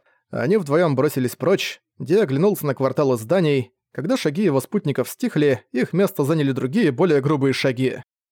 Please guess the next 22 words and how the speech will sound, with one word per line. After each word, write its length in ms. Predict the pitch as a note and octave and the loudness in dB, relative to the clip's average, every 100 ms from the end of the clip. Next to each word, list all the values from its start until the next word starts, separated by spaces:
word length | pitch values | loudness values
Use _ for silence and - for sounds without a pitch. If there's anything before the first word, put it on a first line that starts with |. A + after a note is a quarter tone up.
| _ _ _ | _ _ _
Это 300 | E3 F3 D3+ | -2 0 2
были 260 | C3 C#3+ | 2 2
мэр, 320 | B2+ C3 F3+ D#3 | 2 2 2 2
шериф 440 | - B2+ F#3 - | -2 0 2 2
и 80 | C3+ | 0
несколько 400 | G#3+ - D3 D#3 | 0 0 0 2
его 160 | C#3+ | 2
людей, 480 | C#3 B2 C#3 E3+ B2 - _ | 2 2 2 0 0 -6 _
всего 360 | - - A3+ D3+ | -14 -2 0 2
четверо. 580 | - D3 B2+ A#2 - - _ _ _ _ _ | 0 -2 0 -2 -4 -12 _ _ _ _ _
А 180 | - A#2 | -2 0
врач 220 | E3 A#3+ | 0 -2
сказал, 380 | - D#3 D#3 D#3 | -2 0 2 0
что 120 | - | 0
не 140 | C3+ B2 | -2 0
знает, 340 | D3+ G#3+ C3 | 2 2 2
будет 300 | B2 F3+ C#3 | 0 -2 0
ли 60 | C3+ | 0
от 160 | A#2+ | 2
них 120 | G#3 | 0
какая-то 420 | - D3 D#3+ C#3+ C#3 | 0 0 2 2 0
польза. 580 | C#3+ C3+ A#2+ A#2 - | 0 0 -2 -8 -10